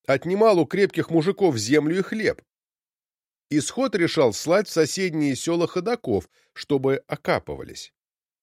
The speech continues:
Сразу поднималась целая волость, вытаскивали из потайных мест оружие,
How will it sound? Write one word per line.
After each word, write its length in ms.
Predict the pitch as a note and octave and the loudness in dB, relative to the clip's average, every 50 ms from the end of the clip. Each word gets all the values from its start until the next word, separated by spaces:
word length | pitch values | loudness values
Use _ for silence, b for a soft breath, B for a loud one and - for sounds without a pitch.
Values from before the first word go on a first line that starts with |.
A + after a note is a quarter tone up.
| _ _ _ _ _ _ _ _ _ _ _ _ _ _ | _ _ _ _ _ _ _ _ _ _ _ _ _ _
Сразу 400 | - - C3 B2+ B2+ A#2 A2+ A#2 | -6 0 2 4 4 4 2 -2
поднималась 600 | - A#2 G#2 G#2+ A2+ A2+ A2+ A2+ A2+ A2+ G#2 - | -4 -4 -2 0 2 4 4 4 4 4 2 0
целая 380 | - - A#2+ A2+ A2 A2+ A2 G#2+ | 0 2 4 4 6 6 4 4
волость, 640 | G2+ B2+ D#3 D3 G2+ C#2+ - - - - - - _ - | 4 2 2 2 2 0 -4 -8 -14 -16 -20 -16 _ 0
вытаскивали 680 | G2 A#2+ B2 - C#3 C#3 B2+ - - C3+ B2+ B2+ C3 B2+ | 0 0 2 4 2 2 2 0 -2 0 0 2 0 0
из 100 | - - | -2 -4
потайных 480 | - G#2+ B2 A#2+ B2 B2+ C3+ A#2+ - | -6 0 0 2 2 2 -2 -4 -2
мест 280 | C3 C3 C3+ A#2 - - | -2 -2 -2 -2 0 0
оружие, 680 | A2+ A2 A#2+ D3 F3 E3+ A#2+ F#2 F#2 E2+ D#2 C#2 | 0 2 2 2 0 0 0 0 -2 -2 -2 -4